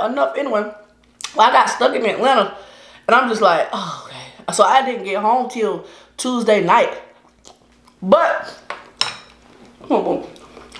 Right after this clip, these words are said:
Girl, the plate looks so raggedy. But, I'll tell you what, God does everything for a reason.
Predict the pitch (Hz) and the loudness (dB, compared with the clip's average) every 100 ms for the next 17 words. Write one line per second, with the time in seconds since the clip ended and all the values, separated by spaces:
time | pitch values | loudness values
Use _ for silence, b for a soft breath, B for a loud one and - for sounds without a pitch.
0 | - 196 - - - - - - - - | -10 -10 -10 -14 -16 -20 -20 -20 -20 -20
1 | - - - _ - - 170 165 - 214 | -20 -20 -20 _ -18 -2 0 2 2 2
2 | 165 - 170 160 156 160 B B B B | -2 0 2 2 0 -4 B B B B
3 | 208 440 - - - 240 - 294 247 233 | 4 4 2 -2 0 0 4 2 4 0
4 | - 202 233 277 240 220 220 277 254 226 | 0 -2 0 2 0 -6 -4 -6 -2 -4
5 | 220 196 185 214 247 196 | -4 -2 0 0 -2 -6